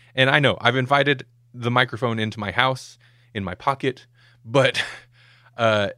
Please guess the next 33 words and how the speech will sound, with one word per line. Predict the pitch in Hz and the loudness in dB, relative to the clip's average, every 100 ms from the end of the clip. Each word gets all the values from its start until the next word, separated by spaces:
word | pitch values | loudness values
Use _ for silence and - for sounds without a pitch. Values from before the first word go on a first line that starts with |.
| _ _ _ _ _ _ _ _ _ | _ _ _ _ _ _ _ _ _
we | 131 139 | -2 0
were | 147 143 | 2 0
talking | - 165 185 196 180 | 0 0 0 0 -2
about, | 147 123 123 117 | 4 4 4 2
what | 180 131 | 0 2
was | 113 127 104 | 4 4 2
it? | 87 - _ _ _ _ _ _ _ _ _ _ | -6 -8 _ _ _ _ _ _ _ _ _ _
Something | _ - 190 254 233 | _ -4 -4 -2 -2
that | 185 | 0
I | |
hadn't | 147 170 | 2 0
talked | 143 135 - | 0 0 0
about | 104 98 | -2 -2
recently. | 92 92 82 80 90 _ _ _ _ _ _ | -2 -8 -10 -14 -18 _ _ _ _ _ _
Oh, | 165 | 2
I | 143 | 4
was | 135 | 4
on | 175 | 2
a | 202 | 2
phone | 156 147 | 0 -2
call | - 127 123 - | 2 2 2 -4
and | 123 | -6
we | 117 | -4
had | 117 | -4
talked | - 139 - | 0 -2 0
about | 120 120 - | 0 0 -4
something. | - 120 101 92 76 - _ _ _ | -4 -4 -2 -10 -12 -20 _ _ _
We'd | 107 107 | -8 -2
mentioned | 147 - 123 | -2 -2 -8
something. | - 127 110 - 69 - _ _ _ - | -4 -4 -4 -10 -14 -20 _ _ _ -4
And | 123 | 2
then | 127 127 127 | 2 2 2
maybe | 147 147 127 | 2 4 2